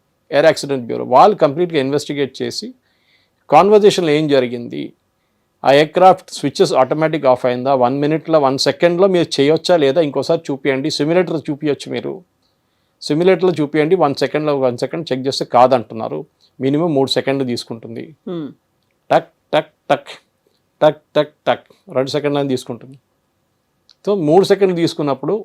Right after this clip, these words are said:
Speaker 1: సెకండ్ టైమ్ on చేసినప్పుడు నాలుగు సెకండ్లు తీసుకుంది. So, obviously, there is a mismatch ఎక్కడో. So, దానికి ఫుల్ రిపోర్ట్ వస్తేనే మనకి చాలా ఇంకా క్లారిటీ వస్తుంది. కానీ ఇట్లాంటి పార్షియల్ రిపోర్ట్ రిలీజ్ చేయడంలో చాలా మటుకు,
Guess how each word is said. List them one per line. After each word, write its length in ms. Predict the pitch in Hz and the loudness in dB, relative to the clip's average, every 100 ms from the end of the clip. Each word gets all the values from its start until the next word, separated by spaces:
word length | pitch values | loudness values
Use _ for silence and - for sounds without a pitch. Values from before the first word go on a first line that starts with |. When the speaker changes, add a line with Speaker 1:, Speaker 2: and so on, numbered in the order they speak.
| - | -6
Speaker 1:
సెకండ్ 320 | 147 143 180 | -6 -2 0
టైమ్ 120 | 175 | 2
on 220 | 151 151 165 | 2 2 2
చేసినప్పుడు 280 | 151 151 | 0 -2
నాలుగు 180 | 117 123 | -2 -2
సెకండ్లు 340 | 135 156 156 135 | -2 -2 -2 -4
తీసుకుంది. 500 | 117 - 117 165 202 _ _ _ _ _ _ _ _ | -8 -10 -14 -16 -20 _ _ _ _ _ _ _ _
So, 160 | 240 262 143 | -2 2 2
obviously, 380 | 147 196 226 185 | 6 4 4 0
there 160 | 147 | 0
is 60 | 160 | 0
a 40 | 127 | -4
mismatch 380 | - 131 123 - | -4 -10 -10 -12
ఎక్కడో. 240 | - - - _ _ _ _ _ _ _ - | -12 -14 -18 _ _ _ _ _ _ _ -6
So, 120 | 175 | 0
దానికి 480 | 135 151 190 262 269 _ _ _ - _ - | 4 4 2 -4 -10 _ _ _ -20 _ -8
ఫుల్ 220 | - 180 | 0 2
రిపోర్ట్ 340 | 185 180 170 | 2 2 2
వస్తేనే 400 | 139 - 143 170 | 0 -2 -2 -4
మనకి 420 | 208 147 139 208 - 147 | -6 -6 -6 -8 -4 0
చాలా 160 | 135 | 2
ఇంకా 180 | 143 165 | 2 0
క్లారిటీ 380 | 165 139 131 123 | 4 4 4 0
వస్తుంది. 340 | 113 - 202 285 _ _ _ _ - | -12 -12 -18 -18 _ _ _ _ 0
కానీ 160 | 208 | 2
ఇట్లాంటి 520 | 190 190 208 226 220 214 | 4 2 2 2 2 -2
పార్షియల్ 500 | - 147 175 208 180 | 0 2 4 2 0
రిపోర్ట్ 320 | 160 175 160 | 0 -2 0
రిలీజ్ 280 | 151 143 139 | -2 0 0
చేయడంలో 460 | 135 135 180 220 - 143 | 0 -2 -4 -6 -2 0
చాలా 160 | 143 | 2
మటుకు, 520 | 156 147 151 190 254 | 0 -4 -4 -4 -4